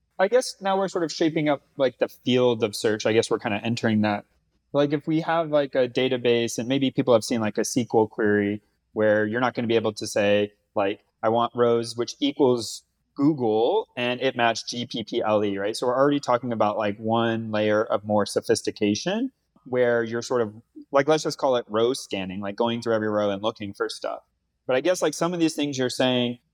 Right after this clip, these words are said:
could be done there, row scanning, but also you needing to do sort of some kind of pre-indexing and sort of, it, and it feels like this is where we move from, like, a programmer doing something else who tacked it on and is trying to find something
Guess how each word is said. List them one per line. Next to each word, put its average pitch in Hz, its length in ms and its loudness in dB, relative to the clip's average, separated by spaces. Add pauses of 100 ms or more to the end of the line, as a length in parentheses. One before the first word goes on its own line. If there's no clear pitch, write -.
(120)
could 175 220 0
be 170 100 0
done 139 240 2
there, 127 140 0
row 127 160 2
scanning, 120 320 -6
but 123 120 -4
also 123 600 2 (320)
you 123 140 0
needing 123 380 0
to 117 100 -6
do 113 260 -2
sort 110 240 0
of 104 60 -6
some 135 280 -2
kind 123 180 -2
of 110 120 0 (120)
pre-indexing 202 920 -2
and 147 120 -10
sort 139 180 -4
of, 151 60 -6
it, 147 160 0 (240)
and - 80 -2
it - 80 -6
feels 185 200 0
like 156 160 0
this 165 200 -2
is 151 120 -4
where 151 100 4
we 139 120 2
move 135 320 -2
from, 120 240 0
like, 107 360 2 (460)
a 135 100 0
programmer 190 400 0
doing 175 260 -2
something 156 400 -2
else 139 220 2
who 131 100 -6
tacked 127 340 -2
it 127 80 2
on 123 220 2
and 113 120 -2
is 113 120 -4
trying 117 260 0
to 110 120 0
find 113 280 0
something 107 460 -2